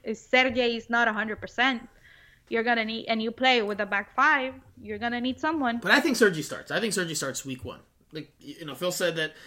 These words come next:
Speaker 2: they expect him to get minutes here. Uh, I don't know if it was either against C F Montreal or against Austin F C. Uh, I'm blanking on which one he said, but, you know, it did, it didn't sound like Phil Neville
Speaker 1: Yeah,
Speaker 2: was
Speaker 1: it's
Speaker 2: o-, overly
Speaker 1: nothing
Speaker 2: worried.
Speaker 1: serious. Yeah,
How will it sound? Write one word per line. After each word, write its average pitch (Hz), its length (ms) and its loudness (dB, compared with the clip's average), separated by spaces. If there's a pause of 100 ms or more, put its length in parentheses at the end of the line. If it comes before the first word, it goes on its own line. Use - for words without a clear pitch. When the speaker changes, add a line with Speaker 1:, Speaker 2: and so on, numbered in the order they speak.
(140)
Speaker 2:
they - 80 -6
expect 160 320 -2
him 165 60 -4
to 165 60 -6
get 160 180 -6
minutes 165 280 -8
here. 165 380 -4 (320)
Uh, 131 420 -6
I - 60 -10
don't 151 120 -6
know 165 40 -6
if 156 80 -12
it 170 60 -8
was 156 100 -4
either 151 140 -4
against 139 180 -8
C 156 80 -6
F 135 80 -8
Montreal 147 320 -8
or 170 140 -4
against 135 240 -8
Austin 160 320 -6
F 147 200 -12
C. 190 600 -6
Uh, - 340 -12
I'm - 100 -16
blanking 151 320 -10
on 143 60 -12
which 147 140 -12
one 151 60 -6
he 143 40 -8
said, 196 220 -6
but, 160 200 -4
you 165 80 -8
know, 165 60 -6
it 185 160 -4
did, 240 140 0
it 202 140 -4
didn't 247 200 4
sound 180 400 0 (400)
like 151 220 -4
Phil 170 240 0
Neville 156 200 -2
Speaker 1:
Yeah, 349 140 8
Speaker 2:
was 311 120 6
Speaker 1:
it's 320 220 2
Speaker 2:
o-, 370 200 6
overly 202 260 2
Speaker 1:
nothing 160 140 -2
Speaker 2:
worried. 156 240 0
Speaker 1:
serious. 311 540 -2
Yeah, 226 160 -6